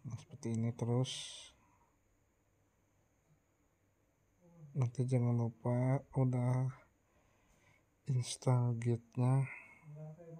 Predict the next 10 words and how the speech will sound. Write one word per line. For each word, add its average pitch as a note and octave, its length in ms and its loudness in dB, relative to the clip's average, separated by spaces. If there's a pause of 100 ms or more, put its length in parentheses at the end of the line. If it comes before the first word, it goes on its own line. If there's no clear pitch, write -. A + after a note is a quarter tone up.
(260)
kemudian B2+ 560 4
install B2 560 4
P B2 80 2
H A#2 320 0
P-nya. A#2 400 2 (4000)
Kemudian B2 400 4
nanti B2 160 2
linknya A#2+ 400 4
ada A#2+ 160 4
di A#2 560 2